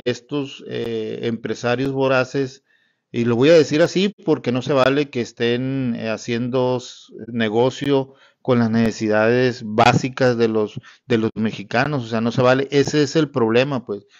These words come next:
o sea, dicen los neoliberales, "No, que la democracia, que, que esto y que el otro", que, pero generalmente el empresario que tiene esa libertad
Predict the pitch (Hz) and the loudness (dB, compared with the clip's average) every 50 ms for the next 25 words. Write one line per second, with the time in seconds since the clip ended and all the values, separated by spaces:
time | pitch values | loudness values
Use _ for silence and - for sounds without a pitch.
0 | _ _ _ _ _ - 110 107 123 117 117 113 107 110 113 - - - - - | _ _ _ _ _ -12 -6 -2 0 0 0 0 0 -2 -4 -8 -12 -18 -20 -14
1 | 131 123 127 135 135 - 131 - 160 165 160 160 156 147 131 131 131 127 123 123 | -6 -2 0 0 0 -2 -2 -2 -2 -2 0 0 0 0 0 2 2 2 2 2
2 | 120 117 117 113 120 131 139 151 156 156 143 139 - - _ _ _ _ _ _ | 2 2 4 4 4 4 4 4 2 2 0 -2 -6 -16 _ _ _ _ _ _
3 | - 123 165 170 165 - 170 151 156 151 139 135 123 127 120 107 - 131 135 143 | -6 -4 -4 -4 -2 -2 0 2 4 4 4 4 2 0 -2 -4 -2 2 2 4
4 | 156 151 - - 156 151 151 151 147 135 - 139 - 127 123 120 120 117 113 110 | 2 2 0 0 0 2 2 2 0 0 -2 -4 -2 -2 0 0 0 -2 -4 -4
5 | - - 117 113 113 123 135 143 139 139 - 156 151 139 143 - 120 117 120 135 | -4 -2 0 2 4 4 4 4 4 2 0 0 0 0 0 0 2 4 4 2
6 | 139 139 - 147 147 131 - 139 127 123 110 110 - _ _ _ - - _ _ | 2 0 0 -2 -2 -2 -2 -2 0 0 0 -2 -6 _ _ _ -20 -20 _ _
7 | _ _ _ _ _ - 147 127 123 123 123 120 120 120 117 117 113 110 104 113 | _ _ _ _ _ 2 4 4 6 6 6 6 6 8 8 6 6 4 2 0
8 | - - _ _ _ _ _ _ _ _ - - - 135 127 123 120 117 135 143 | -4 -8 _ _ _ _ _ _ _ _ -14 -6 -2 0 2 2 4 4 4 4
9 | 151 151 160 165 160 156 139 135 - 135 135 135 - - - _ _ _ _ _ | 4 2 2 2 2 0 0 2 2 2 2 2 0 -6 -14 _ _ _ _ _
10 | _ _ _ 131 123 123 123 123 120 113 - - - 113 110 110 101 - 120 139 | _ _ _ -2 0 2 2 2 2 0 -2 -4 -2 0 2 2 2 4 4 4
11 | 160 165 160 147 131 131 107 - 127 131 143 135 165 151 143 143 123 110 101 92 | 6 6 4 2 2 0 -2 -2 -2 -2 -2 0 0 0 2 2 2 2 2 0
12 | - - 143 147 170 185 180 _ | 0 0 0 0 0 0 -4 _